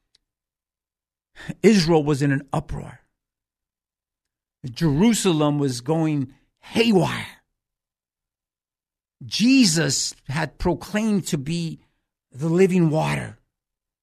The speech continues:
He just taught openly at one of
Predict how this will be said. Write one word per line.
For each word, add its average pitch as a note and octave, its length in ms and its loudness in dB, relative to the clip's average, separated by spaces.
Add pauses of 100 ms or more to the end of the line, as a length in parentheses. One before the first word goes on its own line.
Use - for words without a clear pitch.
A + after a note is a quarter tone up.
(760)
He A#3 180 -2
just G3+ 340 0
taught G3 360 2
openly B3 640 2
at E3 160 -2
one G#3+ 300 -2
of F3 260 -4